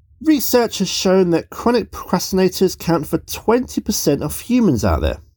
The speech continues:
Procrastinators often see a lack of motivation as the reason they delay action. If you are someone that desires success in your life, well, you're gonna need to try and train yourself to take some action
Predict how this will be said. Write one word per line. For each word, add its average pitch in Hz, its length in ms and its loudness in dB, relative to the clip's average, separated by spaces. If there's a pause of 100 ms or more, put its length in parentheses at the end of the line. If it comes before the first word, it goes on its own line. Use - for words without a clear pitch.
(140)
Procrastinators 127 880 -2
often 196 340 0
see 165 320 2
a 110 100 -4
lack 107 280 -2
of 104 100 0
motivation - 760 -2 (120)
as 104 140 -4
the 135 100 0
reason 117 400 0
they 95 160 0
delay 87 400 0
action. - 420 -4 (460)
If 180 180 -2
you 262 80 2
are 208 80 2
someone 82 420 0
that 82 100 -10
desires 95 440 -2
success - 520 -6
in 208 40 0
your 220 140 4
life, 180 340 0 (460)
well, 131 380 0 (420)
you're 170 160 2
gonna 202 160 2
need 196 200 2
to 160 100 -10
try 156 240 -2
and 147 100 -2
train 190 320 -2
yourself 107 340 -2
to - 80 -18
take - 140 -4
some 151 160 -4
action 120 340 -4